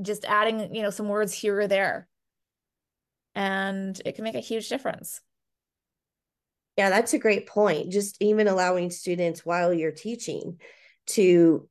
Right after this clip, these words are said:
Speaker 2: be drawing or doodling. Um, I know some teachers want, you know, students to just be listening to them and not doing anything, but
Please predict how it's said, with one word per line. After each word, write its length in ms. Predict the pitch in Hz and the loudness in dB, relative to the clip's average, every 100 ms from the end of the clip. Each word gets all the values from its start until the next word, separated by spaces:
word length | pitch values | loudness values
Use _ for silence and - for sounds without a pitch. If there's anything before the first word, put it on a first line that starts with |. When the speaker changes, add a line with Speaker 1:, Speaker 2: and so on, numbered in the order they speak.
| 175 | -2
Speaker 2:
be 160 | 185 | 0
drawing 560 | 170 175 165 151 147 160 | 2 4 4 2 0 0
or 180 | - 170 | 2 2
doodling. 720 | 170 170 170 165 160 160 156 _ _ _ | 2 0 2 2 0 -2 -8 _ _ _
Um, 440 | 180 165 151 156 - | 0 2 2 -2 -2
I 100 | 190 | 2
know 140 | 185 | 2
some 240 | 180 180 170 | 2 0 -4
teachers 480 | 170 175 180 170 170 | -6 -6 0 0 2
want, 220 | 165 165 - | 0 -2 -8
you 120 | 180 | -4
know, 100 | 160 | -4
students 480 | 160 185 170 151 - | -4 -4 -2 -4 -6
to 60 | |
just 240 | 160 170 - | -6 -6 -2
be 140 | 180 | -2
listening 520 | 170 165 175 - 156 156 | 0 2 0 -2 -6 -6
to 120 | 165 | -4
them 160 | 147 | -2
and 80 | 151 | 0
not 220 | 160 - | -2 -2
doing 340 | 170 175 175 160 | -2 0 0 0
anything, 460 | 156 156 170 160 | -2 -4 -4 -2
but 200 | 156 156 | -2 -2